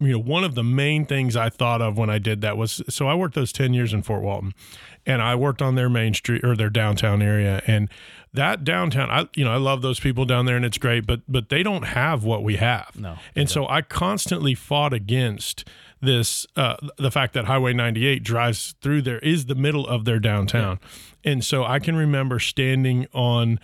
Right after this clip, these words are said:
Speaker 1: the, um, you know, ha-, walking down Main Street, standing on the sidewalk over there by Desi's, and, and thinking to myself, "If this is done right, we can have the premier downtown in the region," because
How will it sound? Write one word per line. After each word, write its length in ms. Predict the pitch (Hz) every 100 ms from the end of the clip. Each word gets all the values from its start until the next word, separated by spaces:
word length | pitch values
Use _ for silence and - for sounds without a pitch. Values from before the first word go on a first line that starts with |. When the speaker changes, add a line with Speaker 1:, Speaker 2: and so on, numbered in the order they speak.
| - - -
Speaker 1:
the, 360 | 120 117 117 -
um, 460 | 113 101 95 98 - -
you 120 | 143
know, 120 | 113
ha-, 160 | 104 131
walking 360 | 139 127 - 139
down 320 | 127 123 123
Main 200 | 120 117
Street, 260 | 110 120 107
standing 340 | - 135 135
on 120 | 127
the 80 | 120
sidewalk 560 | - 127 117 113 107 -
over 160 | 117
there 140 | 107 107
by 180 | 104 104
Desi's, 400 | 110 113 107 101
and, 220 | 107 -
and 180 | - 117
thinking 320 | 151 156 147
to 120 | 131 131
myself, 560 | 117 113 - 110 104 - - - -
"If 180 | 143 127
this 280 | 127 156 -
is 140 | 208
done 340 | 180 180 170 139
right, 500 | 127 113 95 - - - - _
we 180 | 135 160
can 180 | 156 147
have 300 | 139 117 104
the 160 | 127
premier 400 | 147 147 135 131
downtown 800 | 113 113 107 101 117 110 101 101 -
in 380 | 131 120 107 110 -
the 440 | 117 113 107 104
region," 500 | 123 113 113 95 90 - - -
because 460 | 139 - 135 117